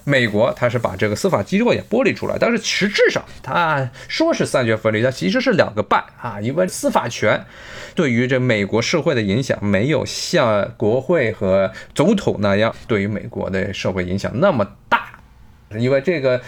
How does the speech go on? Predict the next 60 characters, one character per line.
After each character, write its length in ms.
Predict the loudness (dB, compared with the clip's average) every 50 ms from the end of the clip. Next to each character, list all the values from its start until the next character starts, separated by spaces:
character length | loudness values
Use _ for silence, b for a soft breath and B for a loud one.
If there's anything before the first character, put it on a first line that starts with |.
| B B B
司 160 | -2 0 2
法 140 | 2 2 2
权 200 | 2 0 0 0
只 140 | 0 -2
是 140 | -2 -2 0
在 160 | 2 2 2
很 180 | 2 0 0 0
多 100 | 0 0
重 220 | 2 2 0 2
要 160 | 2 0 0 0
的 80 | -2
时 80 | -4 -4
候， 80 | -6
特 240 | -6 -4 -2 -2 0
别 160 | 2 0 0
是 160 | 0 0 -4 -4
最 180 | -4 -4 -6
高 140 | -4 -4 -4
大 140 | -2 -2 -2
法 120 | -4 -6 -4
院， 160 | -4 -4 -4
只 120 | -6 -8 -10
是 140 | -10 -4
在 180 | 0 2 2 2
一 60 | 2
些 100 | 0 -2 -4
特 200 | -2 0 0 2
定 140 | 2 2 2
的 100 | 2 0
场 280 | 0 0 0 0 0
合 240 | -2 -2 0 0 0
啊， 160 | 2 0 0
比 140 | 0 2 2
如 140 | 2 2 2 2
说 200 | 2 2 2 2
像 380 | 2 2 2 2 2 2 0 B B B B B B B B B B B B -2
解 200 | 2 4 4 4
释 140 | 4 2 0
宪 240 | 2 2 2 2
法 220 | 4 2 0 0 0
的 100 | -2 0
时 140 | 0 0 0
候， 120 | 0 -2 -4
它 160 | -6 -6 -4
具 320 | -4 -4 -4 -2 -2 0 2
有 100 | 0 0
了 200 | 0 0 -2 0
类 240 | 2 2 2 2 2
似 240 | 0 0 0 2 4
于 160 | 4 2 2
古 320 | 0 -2 -2 -2 0 -2
代 320 | 0 0 0 2 2 0 0
这 180 | 0 -2 -2
种 140 | -2 -4 0 0 0 0
<laughs> 160 | 0 -4 -10 -6
祭 280 | -4 0 2 2 2 2
司 260 | 0 2 2 2 4
的 180 | 4 2 2
感 240 | 0 0 -2 -2 -2
觉。 420 | -4 -8 -8 -6 -6 -6 -6 -8